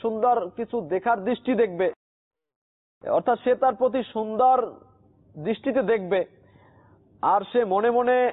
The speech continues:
আনন্দ পাবে এবং কেবল এই তুচ্ছ সুখ ভোগের জন্য আল্লাহ তাআলার পক্ষ থেকে পাওয়া মহান নেয়ামত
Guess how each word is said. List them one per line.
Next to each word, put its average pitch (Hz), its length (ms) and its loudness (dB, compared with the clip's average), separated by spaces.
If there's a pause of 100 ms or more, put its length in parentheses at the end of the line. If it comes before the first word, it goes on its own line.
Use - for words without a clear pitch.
আনন্দ 233 360 0
পাবে 208 240 2
এবং 202 260 0
কেবল 208 320 0
এই 214 180 0
তুচ্ছ - 400 -6
সুখ 277 460 0
ভোগের 277 240 2
জন্য 254 200 0
আল্লাহ 226 300 2
তাআলার 302 280 2
পক্ষ 302 260 -2
থেকে 277 220 0
পাওয়া 240 260 4
মহান 180 480 0
নেয়ামত 311 340 0